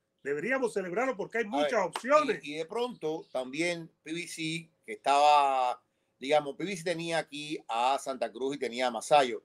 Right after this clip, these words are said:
Speaker 2: Ahora P B C tiene a Figueroa, tiene a, a Lara, tiene a,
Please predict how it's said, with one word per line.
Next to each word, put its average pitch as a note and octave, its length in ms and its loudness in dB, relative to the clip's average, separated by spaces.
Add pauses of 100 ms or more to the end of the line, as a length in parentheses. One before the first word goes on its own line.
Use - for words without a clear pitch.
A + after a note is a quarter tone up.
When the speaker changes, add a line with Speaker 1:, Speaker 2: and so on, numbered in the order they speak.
(240)
Speaker 2:
Ahora G#2+ 180 -2
P C#3+ 80 -4
B D#3+ 140 -4
C D3+ 180 -10
tiene C3 440 -4
a G#2 60 -2
Figueroa, C3 800 6
tiene A2+ 460 -8
a, G#2 480 -2
a G#2 160 -6
Lara, C3+ 420 6 (240)
tiene C3 420 -6
a, A2 680 -2